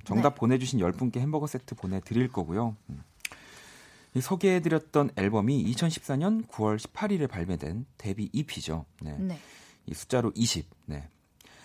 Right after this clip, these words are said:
Speaker 1: 타이틀곡 윙윙은 당시 홍대 힙스터들 사이에서 또 입소문이 퍼져서 사랑받기 시작했고요. 나만 알고 싶은 밴드였던 혁오가 또 무한도전 가요제 출연하면서 정말
Speaker 2: 그쵸.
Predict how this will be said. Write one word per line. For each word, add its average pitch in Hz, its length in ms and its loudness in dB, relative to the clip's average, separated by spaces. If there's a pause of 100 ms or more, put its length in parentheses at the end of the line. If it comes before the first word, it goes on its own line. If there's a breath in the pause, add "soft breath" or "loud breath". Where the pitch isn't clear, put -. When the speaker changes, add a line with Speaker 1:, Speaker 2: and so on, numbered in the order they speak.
(120 loud breath)
Speaker 1:
타이틀곡 131 580 0
윙윙은 120 880 4
당시 90 460 -6
홍대 127 340 -2
힙스터들 135 500 -4
사이에서 131 640 -2
또 - 80 -4
입소문이 156 540 2
퍼져서 135 340 -2
사랑받기 120 420 -2
시작했고요. 101 800 0 (560 loud breath)
나만 98 280 6
알고 85 180 2
싶은 - 400 -6
밴드였던 82 600 0
혁오가 85 440 -2 (280)
또 85 80 -4
무한도전 98 480 4
가요제 80 260 -2
출연하면서 101 720 -4 (180)
정말 107 220 -2
Speaker 2:
그쵸. 82 100 -8